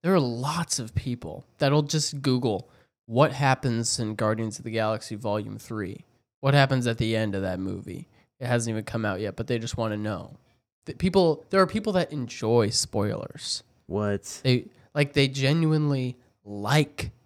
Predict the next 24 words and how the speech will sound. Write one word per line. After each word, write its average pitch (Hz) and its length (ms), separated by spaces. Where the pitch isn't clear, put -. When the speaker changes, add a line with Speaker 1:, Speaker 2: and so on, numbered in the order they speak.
Speaker 1:
spoilers, 117 840
seek - 500
them 139 160
out 131 440
to 131 120
enjoy 120 480
the 107 140
film. 113 420
That 139 200
i-, 127 180
those 135 200
people 123 240
exist. 120 340
I 101 80
know 117 160
many 113 320
of - 140
them, - 120
and 113 140
Speaker 2:
M-, 104 60
Speaker 1:
it's 123 220
Speaker 2:
many? 196 500
Speaker 1:
It's 139 120
baffling. - 540